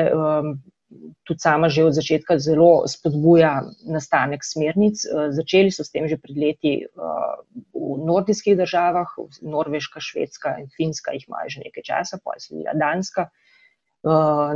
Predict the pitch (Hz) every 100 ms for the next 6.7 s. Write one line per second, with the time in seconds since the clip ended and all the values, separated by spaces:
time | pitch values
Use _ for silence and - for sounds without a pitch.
0 | 151 143 139 - - - _ _ - 165
1 | 160 139 151 160 147 143 151 147 147 135
2 | 135 131 139 139 139 135 - - - 147
3 | - - - 58 - 139 165 180 180 170
4 | - 160 156 156 156 143 - - 147 156
5 | 156 147 151 151 151 - - 151 143 139
6 | - 151 143 139 139 151